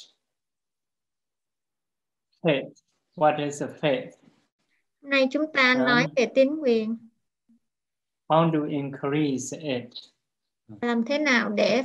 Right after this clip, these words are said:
Speaker 2: phát triển nó?
Speaker 1: So, Saddha faith or confidence is to be balanced with wisdom.
Speaker 2: Tín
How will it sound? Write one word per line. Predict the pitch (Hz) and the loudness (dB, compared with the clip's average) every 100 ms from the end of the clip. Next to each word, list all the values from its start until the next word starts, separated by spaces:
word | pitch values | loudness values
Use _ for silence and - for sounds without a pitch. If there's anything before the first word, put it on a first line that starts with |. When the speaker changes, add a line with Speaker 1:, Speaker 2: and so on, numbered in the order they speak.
| - | -4
Speaker 2:
phát | - | -4
triển | - 202 254 | 0 0 -2
nó? | 262 254 311 349 _ _ _ _ _ _ _ _ _ _ _ _ _ _ _ _ _ _ _ _ _ _ _ _ - | -8 -8 -10 -14 _ _ _ _ _ _ _ _ _ _ _ _ _ _ _ _ _ _ _ _ _ _ _ _ 2
Speaker 1:
So, | 151 151 151 147 - _ _ _ _ | 4 6 4 2 -6 _ _ _ _
Saddha | _ 190 170 143 143 147 151 147 - _ _ | _ 2 4 4 4 4 2 -4 -16 _ _
faith | 185 160 127 156 156 _ - | 2 4 2 -2 -8 _ -4
or | 123 123 | -4 -2
confidence | 151 143 170 165 131 120 151 160 - _ _ _ _ _ _ | -4 0 0 2 2 0 -4 -8 -14 _ _ _ _ _ _
is | 175 139 135 156 - 139 | 2 2 0 -4 -8 -2
to | 170 170 | 0 2
be | 147 | 0
balanced | 127 147 151 127 123 - - | 2 2 2 0 -4 -10 -14
with | 123 147 139 | -4 -2 -2
wisdom. | 127 139 143 - 139 120 107 - _ _ _ _ _ _ _ _ _ _ _ _ _ _ _ _ _ _ _ - | -4 -4 -4 -4 -2 -2 -4 -10 _ _ _ _ _ _ _ _ _ _ _ _ _ _ _ _ _ _ _ 6
Speaker 2:
Tín | 302 | 6